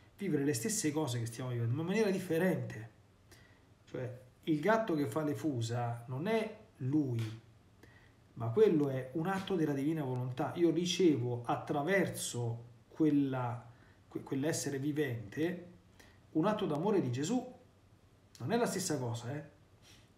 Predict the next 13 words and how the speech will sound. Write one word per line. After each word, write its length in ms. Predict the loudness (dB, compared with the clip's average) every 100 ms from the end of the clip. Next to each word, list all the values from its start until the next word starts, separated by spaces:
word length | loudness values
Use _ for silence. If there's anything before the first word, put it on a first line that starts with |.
| -20 -20 -20 -20 _ -20 -20 -18 -20 -12
Quando 320 | -4 0 2 2
uno 100 | 4
beve 160 | 4
un 60 | 4
bicchiere 340 | 2 0 0
d'acqua, 640 | 2 0 -2 -2 -2 -2 -6 -16 -20 -20 -20 -14 -8
non 160 | -2
è 60 | 0
che 120 | 0
si 160 | 0 0
gode 240 | 2 2
l'acqua 340 | 2 0 -2
così, 480 | -4 -4 -2 -2 -4